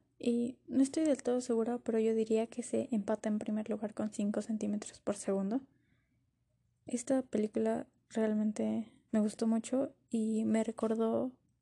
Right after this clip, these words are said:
un poco a las películas del estudio Ghibli por lo fantasiosa que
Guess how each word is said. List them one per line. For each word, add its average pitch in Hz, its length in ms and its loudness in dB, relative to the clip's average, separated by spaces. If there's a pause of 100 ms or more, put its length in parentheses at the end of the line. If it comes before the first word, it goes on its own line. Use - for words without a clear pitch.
(180)
un 240 100 2
poco 233 480 2
a 226 100 2
las 220 160 -2
películas 226 440 -2
del 226 100 -2
estudio 220 320 0
Ghibli 208 340 -2 (720)
por 214 360 2
lo 214 100 2
fantasiosa 226 540 0
que 220 420 -2